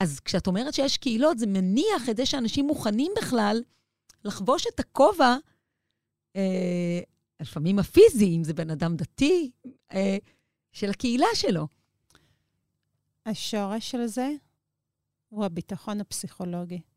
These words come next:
Speaker 2: ביטחון פסיכולוגי, את בטח היית בשיחות שאת השמעת את קולך ובשיחות שלא השמעת את קולך. מה ההבדל?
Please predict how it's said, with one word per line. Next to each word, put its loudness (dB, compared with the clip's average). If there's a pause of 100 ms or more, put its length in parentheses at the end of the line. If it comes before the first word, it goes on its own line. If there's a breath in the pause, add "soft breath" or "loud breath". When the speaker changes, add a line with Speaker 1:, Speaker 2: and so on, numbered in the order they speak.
(600)
Speaker 2:
ביטחון -6
פסיכולוגי, -4
את -14
בטח -12
היית -4
בשיחות -6
שאת -8
השמעת -10
את -12
קולך -6
ובשיחות -8
שלא -6
השמעת -8
את -14
קולך. -12
מה -6
ההבדל? -6